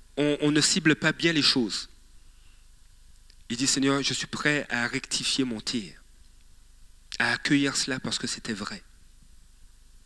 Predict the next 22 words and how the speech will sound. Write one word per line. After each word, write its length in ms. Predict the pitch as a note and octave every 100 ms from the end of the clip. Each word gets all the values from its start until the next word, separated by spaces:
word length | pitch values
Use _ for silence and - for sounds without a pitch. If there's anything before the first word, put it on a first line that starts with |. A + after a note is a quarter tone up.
| -
Et 140 | C3 C3+
à 100 | C#3
travers 380 | - C#3+ D3+ E3+
ce 100 | E3+
qu'elle 200 | D3+ C3
m'a 140 | B2+
dit, 160 | B2+ C#3+
je, 140 | A#2
je, 160 | A2 G#2+
je 120 | -
sentais 340 | - A#2+ C#3+
comme, 380 | - - B2+ A#2
comme 200 | - A#2+
le 60 | A#2+
Saint-Esprit 460 | C3+ - A#2+ -
qui 120 | -
me 60 | A#2+
parlait. 400 | - A#2+ B2 A#2+ - - - - - -
Il 20 |
dit, 60 |
OK, 180 | B2 -
Seigneur, 380 | G#2+ - F2 E2